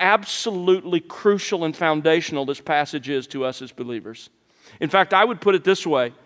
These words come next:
If you don't understand who you are in Christ, as Paul explains it here, you will be poorly equipped to grow in Christian maturity and holiness.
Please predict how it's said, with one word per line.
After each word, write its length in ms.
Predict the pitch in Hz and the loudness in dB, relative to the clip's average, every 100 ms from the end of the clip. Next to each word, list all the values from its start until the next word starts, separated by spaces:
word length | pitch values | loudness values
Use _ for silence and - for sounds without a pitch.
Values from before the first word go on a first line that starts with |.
| _ - - - | _ -20 -16 2
If 200 | 180 147 | 4 4
you 300 | 156 220 285 | 0 0 6
don't 280 | 294 269 - | 6 6 4
understand 1120 | 226 233 220 196 - 226 214 185 147 143 151 - | 2 2 0 -2 0 4 6 6 6 2 -2 -12
who 340 | - 214 233 285 | -8 -2 2 2
you 300 | 262 262 226 | 2 0 2
are 340 | 208 214 214 | 4 6 4
in 320 | - 214 208 | 4 0 0
Christ, 840 | 208 - - 208 156 135 143 - - - | -2 -6 4 8 8 6 2 -4 -10 -2
as 220 | - 160 | 0 0
Paul 400 | - - 214 254 | 0 6 8 8
explains 600 | 247 - - 220 220 208 190 | 6 2 -4 0 0 0 0
it 100 | 165 | -2
here, 540 | 220 240 156 143 147 - - - | 0 2 4 4 2 -6 -20 -16
you 340 | 135 185 247 | -6 0 0
will 200 | 240 220 | 2 2
be 180 | 160 180 | 2 -2
poorly 800 | - - - 254 269 277 262 190 | -6 -10 -4 0 0 0 -2 -4
equipped 640 | - - 247 190 143 - - - - | -6 0 4 6 4 0 -20 -20 -6
to 100 | 190 | -4
grow 560 | 147 147 170 208 240 240 | -2 2 6 8 8 6
in 200 | 185 175 | 2 -2
Christian 480 | - 233 - 233 214 | -4 -6 -4 -6 -6
maturity 600 | 202 214 190 147 135 131 - - | -4 -2 2 2 0 -4 -10 -8
and 140 | 135 | -2
holiness. 600 | 147 135 120 107 - - | 0 0 -4 -10 -12 -14